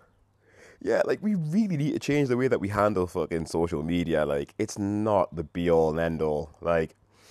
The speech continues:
and it just goes to show as well, like, just, like, I get a little bit, I don't get obsessed with what the numbers represent, but I definitely do get, like, a little bit obsessed with the trends in the numbers, and kinda, like, if I post a certain thing,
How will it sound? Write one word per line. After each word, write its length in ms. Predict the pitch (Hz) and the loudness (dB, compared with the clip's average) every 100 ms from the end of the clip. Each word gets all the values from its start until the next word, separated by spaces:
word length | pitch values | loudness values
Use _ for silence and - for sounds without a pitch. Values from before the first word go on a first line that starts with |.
| - - _ - | -20 -20 _ -8
and 100 | 135 | -6
it 60 | 131 | -2
just 160 | 156 | -2
goes 240 | 180 170 170 | 2 2 2
to 80 | |
show 400 | 170 - 170 165 | -4 -2 0 2
as 120 | 139 143 | 0 2
well, 220 | 147 131 | 4 4
like, 220 | 107 110 - _ | 2 0 -6 _
just, 380 | 117 117 - - _ _ _ _ | -2 -2 -4 -12 _ _ _ _
like, 140 | 120 101 | -2 2
I 180 | 120 151 | 0 2
get 200 | 139 117 | 4 4
a 40 | |
little 280 | 120 104 113 | 6 4 4
bit, 380 | - 107 107 - - - - - - | 4 2 2 -4 -20 -20 -20 -20 2
I 60 | 156 | 4
don't 140 | 180 | 4
get 120 | 170 | 2
obsessed 540 | 147 - - 131 - - | 2 0 -2 -2 -2 0
with 320 | 110 104 - _ _ _ _ _ _ | 0 0 -8 _ _ _ _ _ _
what 320 | - 107 104 - | 2 6 6 2
the 120 | 98 | -2
numbers 460 | 98 107 98 90 85 | 4 6 6 4 4
represent, 640 | 82 82 80 120 82 82 - | 2 0 4 4 4 -2 -6
but 120 | - 127 | -2 -2
I 60 | |
definitely 400 | 120 160 160 127 | -2 -2 -2 -2
do 260 | 110 127 135 | 2 2 4
get, 240 | 135 120 | 4 4
like, 300 | 87 92 95 | 4 2 0
a 80 | - | 0
little 280 | 95 98 90 | 2 2 2
bit 140 | 98 | 2
obsessed 440 | 76 90 - 92 - | 0 0 -2 -4 -4
with 160 | 92 | -8
the 80 | - | -8
trends 400 | - 92 101 113 | 0 2 4 2
in 100 | 92 | 0
the 60 | 85 | 0
numbers, 420 | 80 110 104 90 | 0 2 4 4
and 160 | 85 82 | 0 -2
kinda, 220 | 92 85 | -2 0
like, 160 | 85 | 0
if 100 | 87 | 0
I 80 | 87 | -4
post 320 | 87 - 87 | -4 -4 -6
a 60 | 87 | -6
certain 400 | - 87 85 82 | -8 -4 -4 -6
thing, 380 | 85 85 82 | -6 -6 -6